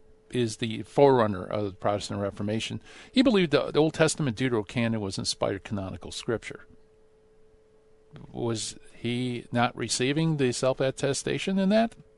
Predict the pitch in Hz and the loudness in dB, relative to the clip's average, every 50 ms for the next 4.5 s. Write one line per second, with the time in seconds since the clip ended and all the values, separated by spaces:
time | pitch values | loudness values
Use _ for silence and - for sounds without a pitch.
0 | _ - 107 107 104 117 120 117 98 98 117 107 - 90 - - - 113 107 131 | _ -12 -8 -4 0 2 2 2 2 0 -2 -2 -4 -6 -8 -4 0 2 4 4
1 | 165 - - - - 147 160 156 - - - 170 165 - - - 175 175 175 - | 4 2 0 -4 -4 -2 -2 -2 -2 -4 -4 -4 -4 -4 -4 -4 -2 -2 -2 0
2 | 214 214 214 - - - - - - - - - - - - - - - - - | 0 0 0 -2 -4 -10 -16 -16 -18 -20 -20 -20 -20 -20 -20 -20 -20 -20 -20 -20
3 | - - - - 127 120 117 110 110 113 127 135 147 151 147 151 147 143 - 117 | -20 -12 -4 0 0 2 2 0 0 0 0 2 2 2 4 2 2 2 0 -4
4 | 110 - - - 120 127 135 156 - | -6 -6 -4 -4 -4 -4 -4 -4 -6